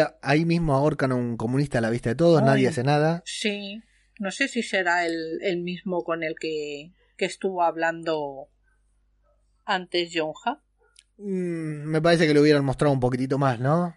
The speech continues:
Speaker 1: Realmente
Speaker 2: Sí.
Speaker 1: no, no lo
Speaker 2: No,
Speaker 1: mostraron ni
Speaker 2: no
Speaker 1: en
Speaker 2: lo
Speaker 1: una
Speaker 2: sé.
Speaker 1: ocasión ni en otro. Lo cierto es que
Speaker 2: No
Speaker 1: matan a
Speaker 2: lo
Speaker 1: un
Speaker 2: sé.
Speaker 1: comunista, lo festejan,
Speaker 2: Sí.
Speaker 1: nadie hace nada. Eh,
Speaker 2: Nada
Speaker 1: Yonja
Speaker 2: de
Speaker 1: se
Speaker 2: nada.
Speaker 1: pone muy mal por eso también y marca que los
Speaker 2: Claro.
Speaker 1: norteamericanos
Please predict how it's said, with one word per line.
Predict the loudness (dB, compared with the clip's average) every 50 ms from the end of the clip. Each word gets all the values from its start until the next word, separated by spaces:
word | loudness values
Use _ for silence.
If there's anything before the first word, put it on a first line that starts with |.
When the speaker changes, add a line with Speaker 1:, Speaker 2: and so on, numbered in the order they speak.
| _ -4
Speaker 1:
Realmente | 0 0 0 2 0 0 0 2 0
Speaker 2:
Sí. | 0
Speaker 1:
no, | 0
no | -2 0 2 2
lo | 4 4
Speaker 2:
No, | 4
Speaker 1:
mostraron | 4 4 4 4 4 4
ni | 2 2
Speaker 2:
no |
Speaker 1:
en | 4 4
Speaker 2:
lo | 4
Speaker 1:
una | 2 2
Speaker 2:
sé. | 2
Speaker 1:
ocasión | 2 0 2 0 0 0
ni | 2 0
en | 2 2
otro. | 2 2 2 2 2 2 0 -2 _ _ _ _ _ _ _ _ _ _ _ _ _ _ _ _ _ _ _ _ _ _ _ _
Lo | 0 2 2
cierto | 2 4 2 2 2 0
es | -2
que | 0 0
Speaker 2:
No |
Speaker 1:
matan | 0 0 0 2 0
a | 0
Speaker 2:
lo | 0
Speaker 1:
un | 0
Speaker 2:
sé. | 0
Speaker 1:
comunista, | 0 0 0 2 2 2 0 2 2 2 2 2 0 0
lo | 0 0 0
festejan, | 0 -2 0 2 2 2 2 2 0 0 0 0
Speaker 2:
Sí. | -2 -4 -4 -4
Speaker 1:
nadie | 0 2 4 4 6 4
hace | 4 2 0 2
nada. | 2 4 4 6 6 6 6 4 2 -2 _ -16 -20 _ _ _ _
Eh, | -6 -2 0 0 0 0 0
Speaker 2:
Nada | -2 0 0 2
Speaker 1:
Yonja | 2 2 2 2 2 2
Speaker 2:
de | 2
Speaker 1:
se | 2
Speaker 2:
nada. | 2 2
Speaker 1:
pone | 2 2 2
muy | 4 4 4 4 4
mal | 4 6 6 6 6 4 2
por | 2 2 4
eso | 4 4 2 0 -2
también | -4 -2 -2 0 0 0 0 0 -2 -4 -6
y | -8 -8
marca | -8 -8 -6 -4 -2 -2 -2 -2 -2 -4 -4
que | -2
los | -2 0 0
Speaker 2:
Claro. | 0 0 -2
Speaker 1:
norteamericanos | -2 -2 -4 -4 -4 -4 -2 -2 0 0 0 0 -2 -4 -6